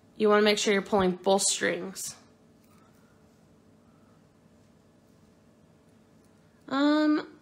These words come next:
I am not sure off the top of my head what the length of my first bracelet was. I'm guessing it was probably about an eight,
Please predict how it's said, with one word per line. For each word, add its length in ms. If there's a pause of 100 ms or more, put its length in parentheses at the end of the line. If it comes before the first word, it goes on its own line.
(600)
I 80
am 220
not 200
sure 260
off 140
the 60
top 200
of 40
my 100
head 160
what 140
the 80
length 260
of 80
my 160
first 320
bracelet 360
was. 200 (320)
I'm 140
guessing 320
it 80
was 140
probably 380
about 280
an 220
eight, 600